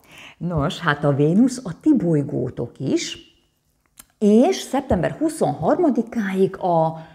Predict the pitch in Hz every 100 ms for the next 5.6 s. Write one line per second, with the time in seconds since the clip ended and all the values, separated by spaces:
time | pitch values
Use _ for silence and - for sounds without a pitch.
0 | _ - 247 233 170 - 165 143 - -
1 | 131 - - 277 320 233 226 196 175 -
2 | 302 294 208 202 190 185 151 143 127 160
3 | 262 254 226 214 - 262 202 175 175 147
4 | 139 - 202 220 208 208 - 127 - -
5 | 233 247 220 - 208 202